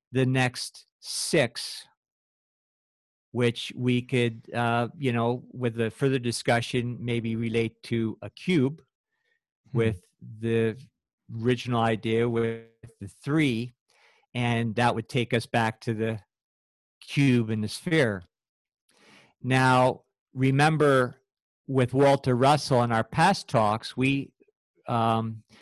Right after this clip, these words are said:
Speaker 1: discussed how every waveform has eighteen dimensions, which is just two times nine,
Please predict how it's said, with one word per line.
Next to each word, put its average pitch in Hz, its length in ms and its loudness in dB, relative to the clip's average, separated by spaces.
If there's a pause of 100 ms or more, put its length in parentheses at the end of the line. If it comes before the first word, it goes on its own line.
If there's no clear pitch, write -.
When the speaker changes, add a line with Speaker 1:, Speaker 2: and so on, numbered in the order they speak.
(280)
Speaker 1:
discussed 135 640 2
how 123 340 4
every 139 380 2
waveform 117 760 2
has 123 340 0
eighteen 139 560 -2
dimensions, 120 800 -4 (300)
which 120 280 2
is 120 160 4
just - 560 0 (540)
two 135 240 2
times 117 460 0
nine, 120 580 0